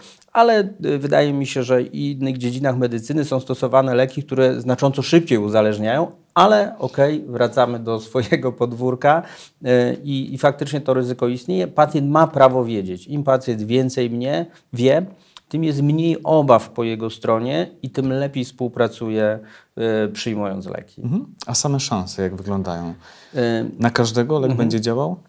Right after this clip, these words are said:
Speaker 1: Y, y,
Speaker 2: Chyba nie.
Speaker 1: te, n-, nie, no niestety tak nie jest, ale, y, leki przeciwdepresyjne,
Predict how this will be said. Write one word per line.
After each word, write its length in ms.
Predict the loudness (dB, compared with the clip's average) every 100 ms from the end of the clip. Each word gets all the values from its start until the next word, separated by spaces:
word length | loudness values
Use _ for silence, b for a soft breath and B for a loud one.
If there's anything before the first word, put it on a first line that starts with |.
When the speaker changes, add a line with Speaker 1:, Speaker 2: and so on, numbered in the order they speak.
| _ _ _ -16 -6
Speaker 1:
Y, 300 | -2 0 -2 -4 -4 -2
y, 60 | 2
Speaker 2:
Chyba 220 | 4 4
nie. 160 | 2 0
Speaker 1:
te, 160 | -2 -2 -8 -12
n-, 340 | -2 -2 -2 -8 -4
nie, 260 | 0 0 -4 -6
no 220 | -4 -4
niestety 420 | -4 0 2 2 0
tak 240 | -4 -4
nie 200 | -4 -2
jest, 400 | 0 -2 -2 -8 _
ale, 560 | 6 6 6 2 0 -2 -4 -2 -2
y, 80 | 0
leki 260 | 0 0 -4
przeciwdepresyjne, 1300 | -6 -6 -6 -4 -2 -2 -2 -4 -4 -4 -2 -4